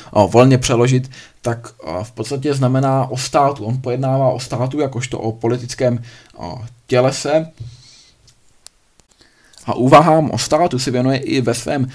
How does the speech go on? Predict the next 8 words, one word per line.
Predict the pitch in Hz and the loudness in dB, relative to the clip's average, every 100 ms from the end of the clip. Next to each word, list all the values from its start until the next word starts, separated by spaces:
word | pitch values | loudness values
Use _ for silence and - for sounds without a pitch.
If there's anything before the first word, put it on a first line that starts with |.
| - - | -14 0
dalším | 107 120 131 147 143 180 | 2 4 2 -2 -2 -2
poměrně | 135 131 123 131 113 | -2 0 0 2 2
významném | 113 131 131 143 135 135 | 2 0 0 0 0 0
díle, | 117 117 123 127 - - - | 0 2 2 -2 -18 -20 -8
a | |
to | 127 | 0
je | 117 110 | 2 2
Leviatan. | 107 120 147 131 95 87 | 4 6 8 6 4 -6